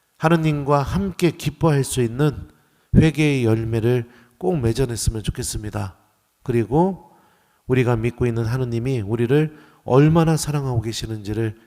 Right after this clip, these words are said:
깨닫고 체험하는 남은 사순 시기가 되길 바라요.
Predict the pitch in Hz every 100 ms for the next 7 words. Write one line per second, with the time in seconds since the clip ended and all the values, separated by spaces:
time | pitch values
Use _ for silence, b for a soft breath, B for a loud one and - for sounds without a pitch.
0 | b 156 151 139 - - 110 101 - 147
1 | 139 123 113 156 170 b b b 95 110
2 | 113 107 - B B - 147 160 139 107
3 | 110 101 104 104 98 110 110 92